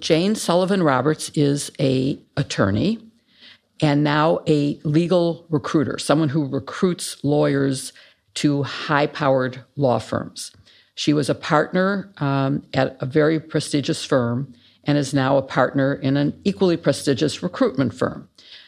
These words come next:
She is also the wife of Chief Justice John Roberts. And so she is using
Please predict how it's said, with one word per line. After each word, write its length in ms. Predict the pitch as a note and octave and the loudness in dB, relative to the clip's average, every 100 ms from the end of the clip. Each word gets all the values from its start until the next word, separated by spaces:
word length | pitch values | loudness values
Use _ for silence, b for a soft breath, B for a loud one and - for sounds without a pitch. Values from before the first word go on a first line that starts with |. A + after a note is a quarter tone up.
| B B B | B B B
She 180 | - E3 | -4 0
is 140 | D3+ D#3+ | 2 2
also 400 | D#3 E3+ F#3+ F#3 | 2 2 0 2
the 120 | D#3 | 0
wife 520 | B2+ C#3+ B2+ C#3+ - | 2 2 2 -2 -8
of 160 | - - | -12 -4
Chief 300 | C#3+ C#3 - | -2 -2 -2
Justice 580 | A#2 - C3 C3 - - _ - | -2 0 -2 -2 -6 -16 _ -10
John 340 | - A2+ B2 | 0 0 2
Roberts. 640 | C#3 F3+ F3+ - - - - B B B B - | 0 0 0 -4 -8 -12 -14 B B B B 0
And 540 | D#3 D3+ D3+ D3+ D3 - | 2 2 2 0 -2 -8
so 640 | - F3 D#3 D3+ D3+ - - - _ _ _ _ _ _ - | 0 2 4 4 0 -4 -16 -20 _ _ _ _ _ _ -12
she 640 | - - G#3+ G#3 G3+ G3 | -8 -2 0 0 -2 0
is 340 | E3 D#3 D#3 E3+ | 0 0 0 0
using 720 | G#3 B3+ B3+ E3 D3+ E3+ E3+ | 0 0 0 0 2 0 -4